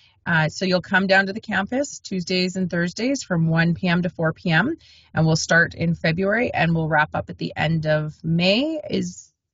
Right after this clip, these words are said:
I believe, is the last date. I know last year was June first, but it's around that kinda last week of May. <clears throat> You, weekly, you do, there's lots of readings, there's,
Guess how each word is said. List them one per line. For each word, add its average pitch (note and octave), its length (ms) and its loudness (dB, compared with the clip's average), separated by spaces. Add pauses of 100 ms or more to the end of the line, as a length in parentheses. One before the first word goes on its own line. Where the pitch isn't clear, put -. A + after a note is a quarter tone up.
(100)
I F3+ 80 2
believe, F3+ 340 0
is F#3 160 0
the F#3 120 -4
last D#3+ 560 2
date. F3 340 -2
I D#3+ 80 0
know E3 140 0
last D#3+ 300 2
year E3+ 100 -6
was D#3+ 240 -8 (300)
June D3+ 260 -2
first, - 440 -4
but D3+ 140 2
it's D#3+ 180 0
around D#3+ 340 4
that D3+ 200 0 (480)
kinda F3 180 2
last D3+ 360 0
week E3 180 -6
of D#3+ 140 -4
May. E3 420 0
<clears throat> - 60 -20 (2000)
You, A3 560 2
weekly, A3 600 0
you G#3 240 -2
do, F3 640 0
there's D3 280 0
lots C#3 300 0
of D#3+ 100 -6
readings, A3 680 0
there's, D#3+ 680 2